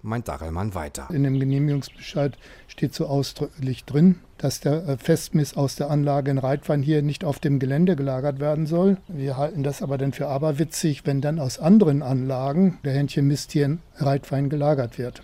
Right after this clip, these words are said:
Speaker 1: Ob es stimmt, dass Tierabfälle in Reitwein künftig offen gelagert werden sollen, das konnten wir nicht erfahren. Auch nicht, wann die Putenmastanlage in Betrieb gehen wird, denn auf konkrete,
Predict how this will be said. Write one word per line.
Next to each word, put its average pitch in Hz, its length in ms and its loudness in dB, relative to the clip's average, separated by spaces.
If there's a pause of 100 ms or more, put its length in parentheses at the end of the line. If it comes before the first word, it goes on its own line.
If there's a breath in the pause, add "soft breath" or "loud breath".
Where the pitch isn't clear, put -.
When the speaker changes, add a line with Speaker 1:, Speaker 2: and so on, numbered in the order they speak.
Speaker 1:
Ob 147 120 -2
es 170 140 4
stimmt, 95 440 0
dass 80 200 -8
Tierabfälle 117 680 -2
in 123 140 -2
Reitwein 110 440 -4
künftig - 500 -10
offen 101 180 -4
gelagert 95 480 -4
werden 110 240 0
sollen, 107 300 0
das 107 160 -6
konnten 95 340 -6
wir 107 80 -2
nicht 110 180 -6
erfahren. 117 520 0 (260 loud breath)
Auch 143 220 0
nicht, 127 280 -2
wann 120 300 -4
die 104 80 -6
Putenmastanlage 113 1040 -2 (340 loud breath)
in 127 140 -2
Betrieb 127 400 -6
gehen 113 260 -2
wird, 117 240 0 (140)
denn 85 140 -6
auf 76 140 -10
konkrete, 95 640 -4